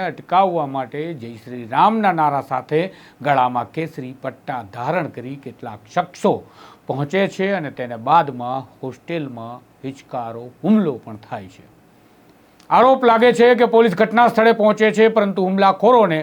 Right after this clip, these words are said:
અટકાવી ધરપકડ કરવાના બદલે તેમને જવા દેવામાં આવે છે. તો આ બધું શું સૂચવી રહ્યું છે? તમારી જાતને તમારે સવાલ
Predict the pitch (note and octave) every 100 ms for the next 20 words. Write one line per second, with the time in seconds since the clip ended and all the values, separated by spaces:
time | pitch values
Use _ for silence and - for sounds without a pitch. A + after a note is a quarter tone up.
0 | - - - G3+ G#3 C4+ A#3 B3+ B3+ G#3
1 | G3+ G#3+ D4+ C4+ B3 A#3 A3 G3+ F#3 F3+
2 | G3+ A3 F3+ D#3+ D3+ C#3+ F3 A#3+ G#3+ G#3
3 | G3+ F#3+ F3 E3 D3+ C#3 D#3 G3 - -
4 | - G3 D#3+ C#3+ D#3+ F3 G#3 A#3+ G3+ G3
5 | G3 E3 C#3+ A#2 G#2 G#2+ F#2+ _ _ _
6 | F3 A3 A3 G#3+ B3 B3 C#4 C4+ A#3+ A#3
7 | A3+ A3+ A3 G#3+ G3+